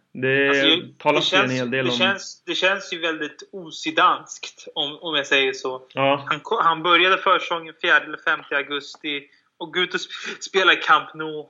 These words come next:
Speaker 2: en tävlingsmatch från start.
Speaker 1: Mm.
Speaker 2: Jag tror inte, speciellt hur, eh, hur man va-, valde att dosera Cristiano förra året, så tror jag inte man kommer riskera med honom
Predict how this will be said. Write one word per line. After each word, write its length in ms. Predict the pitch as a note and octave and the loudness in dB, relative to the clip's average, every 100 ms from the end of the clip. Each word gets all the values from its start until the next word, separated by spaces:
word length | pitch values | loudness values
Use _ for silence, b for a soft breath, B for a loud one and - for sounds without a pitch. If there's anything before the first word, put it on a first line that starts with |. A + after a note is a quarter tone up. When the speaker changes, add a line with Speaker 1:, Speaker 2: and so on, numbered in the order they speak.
| _ - | _ -12
Speaker 2:
en 160 | D3+ | -12
tävlingsmatch 1000 | - D#3+ D3+ D#3 D3+ - D#3 D#3 - - - | 2 6 6 4 -10 -2 0 0 -6 -12 -12
från 120 | - D#3 | -8 -4
start. 420 | E3+ D#3 D#3 D#3 - - _ _ _ _ _ | -2 0 -2 -2 -6 -6 _ _ _ _ _
Speaker 1:
Mm. 260 | C3+ C3+ C3+ | -6 -4 0
Speaker 2:
Jag 160 | E3 E3 | -2 -2
tror 240 | G#3+ G3+ | -4 -4
inte, 160 | F#3+ - _ _ - | -6 -12 _ _ -20
speciellt 580 | - G#3 - A3 A#3+ A#3 | -8 -6 2 4 4 2
hur, 240 | G3 F3+ E3+ | 0 2 2
eh, 300 | E3 D#3+ D#3 | 2 2 0
hur 120 | E3 | 0
man 160 | D#3+ D#3 | 0 -2
va-, 240 | F3 F3+ - | -2 -4 0
valde 420 | E3 D3+ D3 G3 | 2 2 4 4
att 160 | E3 | 4
dosera 460 | D#3+ - F#3 G3+ F#3+ | -4 -10 -2 2 2
Cristiano 560 | - - - C#3 C3 B2 | 0 -12 -2 0 0 -4
förra 260 | D#3+ D3+ E3+ | 0 2 4
året, 320 | C#3+ C3 C3+ _ b b b | 2 -2 -6 _ b b b
så 80 | D3 | -8
tror 280 | - E3+ F3 | -4 -2 0
jag 160 | D3+ | 0
inte 100 | C3 | 0
man 160 | C3+ C3+ | -4 -4
kommer 260 | C#3 C#3 C3+ | -4 -2 -2
riskera 500 | C3 - F3 E3 C3+ | -4 -6 0 2 2
med 100 | B2+ | -4
honom 240 | B2+ | -18